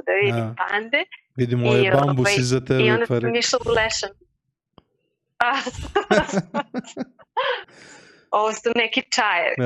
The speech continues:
Speaker 2: Aha.
Speaker 1: Pa išla sam, da, mnogo sam ja stvari videla, znaš, i, i, i išla sam tamo gde, gde je ovaj najskuplji čaj, e, e,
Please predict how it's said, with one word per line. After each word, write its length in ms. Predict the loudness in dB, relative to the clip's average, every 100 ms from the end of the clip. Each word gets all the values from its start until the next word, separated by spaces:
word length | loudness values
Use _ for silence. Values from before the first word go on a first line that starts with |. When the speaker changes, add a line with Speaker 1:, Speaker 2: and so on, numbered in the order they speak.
| 0
Speaker 2:
Aha. 180 | 0 -6 -14 _ _ _ _
Speaker 1:
Pa 60 | -2
išla 360 | 0 0 0 0
sam, 160 | 0 -2
da, 180 | 0 0
mnogo 260 | 0 0 0
sam 200 | -2 0
ja 140 | 0
stvari 380 | 0 -2 0 0
videla, 500 | -2 -2 -2 -2 -4
znaš, 340 | -4 -4 -4 -6 -14
i, 300 | -16 -18 -14
i, 360 | -10 -6 -4 -6 _ _ _
i 280 | -14 -10 -8
išla 200 | -6 -6
sam 160 | -6 -4
tamo 260 | -2 -2 -2
gde, 240 | -2 -2
gde 160 | -2 -2
je 120 | 0
ovaj 200 | 0 0
najskuplji 640 | 0 -2 -2 -4 -4 -8 -4
čaj, 300 | 0 0 2
e, 120 | 0
e, 60 | 0